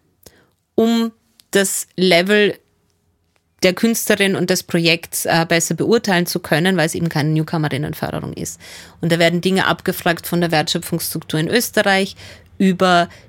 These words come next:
die Zusammenarbeit, also quasi mit anderen Kreativwirtschaftsbereichen. Aber es ist auch zum ersten Mal ein,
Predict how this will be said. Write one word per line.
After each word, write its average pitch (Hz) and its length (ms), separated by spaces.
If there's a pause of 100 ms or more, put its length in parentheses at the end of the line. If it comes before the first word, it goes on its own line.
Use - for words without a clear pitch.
(120)
die 170 80
Zusammenarbeit, 165 1000
also - 200
quasi 156 640
mit 170 220
anderen 160 720
Kreativwirtschaftsbereichen. 190 1700 (540)
Aber 165 520
es 165 160
ist 165 160
auch 160 100
zum - 220
ersten 156 460
Mal 160 420 (180)
ein, 160 400